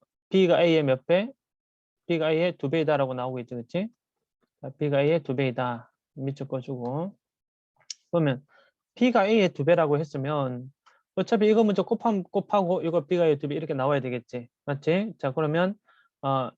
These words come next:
둘이 곱하니까 얼마 나와, 이거? 육 킬로그램 나오겠지. 육 킬로그램 미터 per second 나오겠지.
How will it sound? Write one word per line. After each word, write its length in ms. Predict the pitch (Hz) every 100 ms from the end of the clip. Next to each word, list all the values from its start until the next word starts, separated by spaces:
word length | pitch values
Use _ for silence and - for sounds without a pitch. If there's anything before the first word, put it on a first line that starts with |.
| _
둘이 180 | 165 185
곱하니까 500 | 202 - 202 185 156
얼마 200 | 143 156
나와, 220 | 156 147
이거? 260 | 135 170 226 190
육 160 | 170
킬로그램 400 | 165 202 165 151
나오겠지. 480 | 127 127 123 - 120
육 140 | 156 156
킬로그램 420 | 185 165 156 170
미터 180 | 151 143
per 80 | 147
second 240 | 139 143
나오겠지. 500 | 139 127 123 - 120